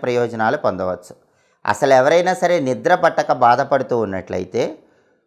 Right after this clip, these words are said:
ఒక గ్లాసులో నీళ్లు తీసుకుని ఆ నీళ్ళల్లో దొడ్డుప్పు కలిపి, ఉప్పు కలిపి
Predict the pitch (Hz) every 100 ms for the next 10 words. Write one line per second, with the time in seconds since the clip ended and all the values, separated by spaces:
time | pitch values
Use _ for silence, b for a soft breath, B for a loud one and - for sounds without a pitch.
0 | _ 110 123 101 127 165 208 190 175 135
1 | 151 151 135 131 151 147 123 120 147 165
2 | 160 147 107 120 120 147 127 104 95 -
3 | 165 - 135 131 202 196 180 165